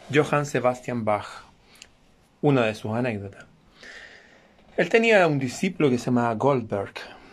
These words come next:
eh, un alumno. Y este discípulo era secretario del embajador de Suecia, creo, en, en lo que ahora es Alemania.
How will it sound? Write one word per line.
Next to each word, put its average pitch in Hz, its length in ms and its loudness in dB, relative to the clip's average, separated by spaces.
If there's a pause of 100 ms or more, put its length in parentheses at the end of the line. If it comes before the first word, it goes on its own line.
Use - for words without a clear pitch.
(580)
eh, 117 160 -2
un 110 180 -2
alumno. 104 460 -2 (600)
Y 135 100 -2
este 139 140 0
discípulo 156 560 0
era 123 500 4 (160)
secretario 143 800 2
del 110 300 0
embajador 113 720 0
de 107 360 -8 (760)
Suecia, - 520 -4
creo, 113 280 -10
en, 101 220 -14 (1700)
en 110 100 -6
lo 110 140 -2
que 113 80 -2
ahora 113 180 0
es 101 80 -2
Alemania. 98 460 -6